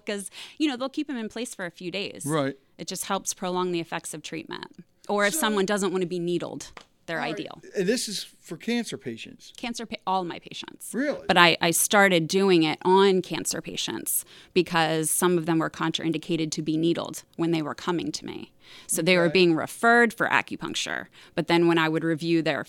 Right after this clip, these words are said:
Speaker 1: you know, file in the E M R, I was saying, "Oh man, they're on anticoagulant, you know, um,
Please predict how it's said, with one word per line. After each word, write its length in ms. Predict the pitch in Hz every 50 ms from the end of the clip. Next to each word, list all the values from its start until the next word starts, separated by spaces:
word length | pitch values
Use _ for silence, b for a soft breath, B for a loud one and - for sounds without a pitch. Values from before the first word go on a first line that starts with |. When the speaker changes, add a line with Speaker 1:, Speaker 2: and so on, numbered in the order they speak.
| - _ -
Speaker 1:
you 100 | 202 185
know, 120 | 165 -
file 340 | - - 185 180 165 160 156
in 120 | 147 147 151
the 140 | - -
E 60 | 160 151
M 160 | - 151 170
R, 300 | 214 240 226 208 196 180
I 60 | 160
was 100 | 156 156
saying, 260 | - - 175 160 156 160
"Oh 120 | 185 190 185 175
man, 240 | 175 185 190 180
they're 100 | 170 160
on 160 | 156 156 156 -
anticoagulant, 1160 | 170 170 156 - - - 143 - - 175 214 247 254 240 226 233 226 220 214 214 214 202 -
you 100 | 175 175
know, 240 | 160 156 147 - - -
um, 340 | - 160 160 - 160 156